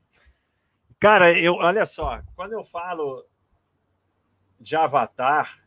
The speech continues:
eu tô falando sério. Nós somos todos avatares, cara. Então,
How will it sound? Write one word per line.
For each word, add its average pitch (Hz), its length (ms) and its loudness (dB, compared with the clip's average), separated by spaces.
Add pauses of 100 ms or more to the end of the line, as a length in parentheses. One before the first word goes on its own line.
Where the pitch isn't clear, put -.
(840)
eu 131 120 -8
tô 165 120 -6
falando 180 400 -6
sério. 135 600 0
Nós 170 220 -6
somos 208 280 -8
todos 196 340 -6
avatares, 143 920 -4
cara. 104 280 -6
Então, 151 680 -2